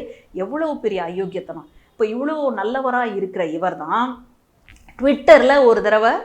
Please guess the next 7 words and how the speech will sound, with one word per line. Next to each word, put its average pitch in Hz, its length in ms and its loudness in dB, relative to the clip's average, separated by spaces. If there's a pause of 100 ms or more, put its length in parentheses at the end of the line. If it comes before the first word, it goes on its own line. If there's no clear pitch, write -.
(420)
ஒரு 269 420 10
பதிவு 247 340 6
வந்து 208 220 0
போட்டார். 190 440 -4
என்ன 277 320 0
பதிவு 233 360 2
அப்படின்னா, 170 400 -6